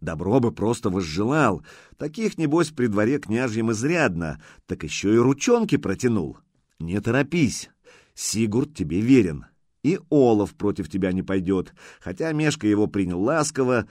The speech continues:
дочь в жёны отдать хочет. Но ведомо мне, Трюгвиссон сразу ему сказал: 'С русами браниться не буду. Я с Владимиром Киевским из одного котла ел,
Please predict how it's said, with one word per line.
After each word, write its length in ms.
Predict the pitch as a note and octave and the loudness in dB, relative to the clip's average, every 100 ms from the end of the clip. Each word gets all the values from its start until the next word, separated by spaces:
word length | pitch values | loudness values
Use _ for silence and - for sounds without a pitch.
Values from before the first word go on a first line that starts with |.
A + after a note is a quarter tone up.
| - - | -16 -10
дочь 400 | C3+ C#3 D3+ F#2+ | 0 2 0 -2
в 80 | |
жёны 300 | G2 B2 A#2 | 0 0 2
отдать 400 | A2+ G2+ G2+ E2+ | 0 0 -2 -2
хочет. 520 | - F#2+ F#2 D#2+ - _ _ _ _ | -2 -4 -2 -6 -12 _ _ _ _
Но 300 | E2 G2 D3+ | -6 -4 -2
ведомо 500 | C3 A#2+ F#3 B2 G2+ | -2 2 2 2 0
мне, 400 | F#2 F#2 F#2 D#2 - - _ - | 0 0 -2 -4 -12 -20 _ -4
Трюгвиссон 720 | A#2 C#3 D3 D#3 D#3 D#3+ D#3 | 2 2 2 -2 -2 -4 -4
сразу 400 | E3 F#3 C#3 G2+ | 0 0 2 0
ему 200 | F#2 F2+ | 0 -4
сказал: 560 | - F2+ E2+ E2+ D#2 - _ _ - | -6 -8 -6 -6 -8 -12 _ _ -8
'С 200 | - A2+ | -4 0
русами 680 | A#2+ B2 - D3 E3 E3+ - - | 0 0 0 2 2 0 -4 -8
браниться 600 | F#2+ G#2+ G#2 A#2+ - A#2 | -2 0 0 -2 -4 0
не 120 | C3 | 0
буду. 380 | C#3 A#2 C#2+ - _ _ - | 2 2 0 -14 _ _ -8
Я 280 | F#2 D3 F#3 | -4 -2 -2
с 100 | B2+ | 2
Владимиром 560 | D3 D3 E3+ D3 C#3 | 2 2 2 2 0
Киевским 580 | - E3 D#3+ - - C#3 | -4 -6 -4 -4 -2 -2
из 220 | - A2 | 0 -2
одного 320 | A2+ A2+ C3+ | 0 2 0
котла 360 | C3+ G2+ B2+ D#3+ | 0 -2 0 4
ел, 340 | A#2+ F#2+ D2 | 4 2 -4